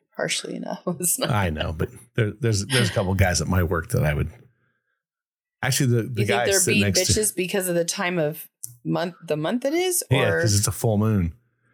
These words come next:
Speaker 1: You know, it affects everybody.
Speaker 2: Because they,
Speaker 1: Nobody's
Speaker 2: they're,
Speaker 1: exempt
Speaker 2: they,
Speaker 1: from
Speaker 2: they,
Speaker 1: it.
Speaker 2: uh, the one guy, there's a guy who sits next to me, and I love him to death. But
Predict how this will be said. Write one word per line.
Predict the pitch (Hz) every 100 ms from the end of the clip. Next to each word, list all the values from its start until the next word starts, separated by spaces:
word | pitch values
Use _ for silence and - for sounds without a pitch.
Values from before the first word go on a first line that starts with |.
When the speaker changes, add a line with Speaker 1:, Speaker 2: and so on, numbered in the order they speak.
| _ _ _ _ _ _ _ _ _ _ _ _ - - _
Speaker 1:
You | - 165
know, | 170 214
it | 247
affects | 247 - 208 - -
everybody. | 156 196 180 165 170 170 -
Speaker 2:
Because | 175 135 110
they, | 127
Speaker 1:
Nobody's | 117
Speaker 2:
they're, | 123
Speaker 1:
exempt | 131 -
Speaker 2:
they, | 110 131 -
Speaker 1:
from | 95
Speaker 2:
they, | 123
Speaker 1:
it. | 135 - - _ _
Speaker 2:
uh, | 117 120 - _ -
the | 143 123
one | 123 233 240
guy, | 185 175
there's | 165 131
a | 117
guy | 131 170
who | 117 107
sits | - 131 -
next | 98 -
to | 120
me, | 123
and | 101
I |
love | 90 85 95
him | 101
to | 87
death. | 92 101 -
But | - -